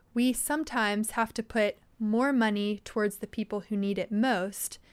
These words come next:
so that we can subsidize everyone else less on the whole. And so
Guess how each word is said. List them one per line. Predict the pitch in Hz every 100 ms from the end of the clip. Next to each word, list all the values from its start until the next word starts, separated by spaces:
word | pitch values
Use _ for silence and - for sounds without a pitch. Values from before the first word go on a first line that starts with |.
| _
so | - - 233 233
that | 220 214 185 -
we | 247 214 196
can | - 208 196 -
subsidize | - 220 208 - 208 202 202 -
everyone | 214 226 208 202
else | - 220 190 - - -
less | 208 208 185 -
on | 196
the | 185
whole. | - 190 190 - - - - - -
And | 220
so | 220 220 208 208